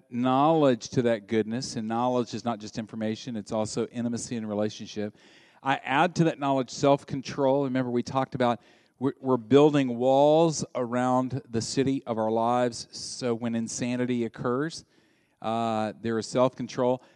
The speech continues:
Then we add to our self-control, what was the next one?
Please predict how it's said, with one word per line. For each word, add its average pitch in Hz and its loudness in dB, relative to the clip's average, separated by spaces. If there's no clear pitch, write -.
Then 156 4
we 143 6
add 165 6
to 165 4
our 139 6
self-control, 139 4
what 127 -4
was 131 -4
the 131 0
next 131 -2
one? 151 -8